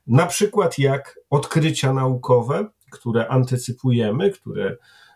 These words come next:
e, których nie możemy wykluczyć w perspektywie dziesięciu, dwudziestu, trzydziestu lat, mogłyby wpłynąć na określoną branżę,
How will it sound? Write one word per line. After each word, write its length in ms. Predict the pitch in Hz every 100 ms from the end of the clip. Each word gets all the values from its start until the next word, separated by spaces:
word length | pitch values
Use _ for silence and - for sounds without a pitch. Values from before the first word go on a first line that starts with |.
| -
e, 160 | 98 101
których 300 | 135 131 135
nie 100 | 131
możemy 340 | 131 147 131
wykluczyć 800 | 127 135 143 127 135 - - - 131
w 240 | - -
perspektywie 540 | 123 - 117 117 107
dziesięciu, 420 | 101 101 139 127 107
dwudziestu, 420 | 104 107 - 123
trzydziestu 520 | - 110 107 - 120
lat, 240 | - 285
mogłyby 540 | 214 233 240 226 165 147
wpłynąć 500 | - 143 139 131 117
na 180 | 110 - _ -
określoną 600 | 127 123 123 127 117 110
branżę, 540 | 101 117 143 143 143